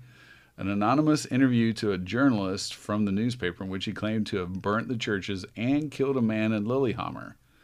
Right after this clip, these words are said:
According to Vikernes, the anonymous interview was planned by himself and Euronymous. The goal, he says, was to scare people, promote black metal, and get more customers to Helvete.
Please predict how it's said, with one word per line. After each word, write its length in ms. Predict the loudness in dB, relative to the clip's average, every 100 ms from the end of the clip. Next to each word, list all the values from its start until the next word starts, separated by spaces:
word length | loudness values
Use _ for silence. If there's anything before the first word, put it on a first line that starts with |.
| -20 -20 _ -4
According 360 | 0 2 2 0
to 160 | 0
Vikernes, 680 | 0 -2 0 2 2 0 -2
the 100 | -2
anonymous 460 | -2 0 0 -2 -2
interview 440 | -2 0 -2 -2
was 140 | -6 -6
planned 340 | -4 -2 0
by 200 | 0 0
himself 460 | -2 -2 -2 -2 -4
and 100 | -4
Euronymous. 760 | 0 2 2 -4 -8 -10 -10 -14 _ -20 -20 -20 _ -10
The 80 |
goal, 420 | -4 0 4 4 2
he 160 | 0
says, 460 | 0 0 0 -2 -6
was 180 | -8 -8
to 100 | -8
scare 320 | -6 -2 -2
people, 380 | -2 -6 -6 -10
promote 500 | -10 -8 -6 -6 2
black 260 | 4 4
metal, 320 | 2 -2 -2 -4
and 160 | -4
get 220 | -4 -4
more 180 | -4 -6
customers 600 | -4 -4 -4 -6 -6 -6
to 200 | -6 -6
Helvete. 680 | -4 -2 0 0 -2 -10 -12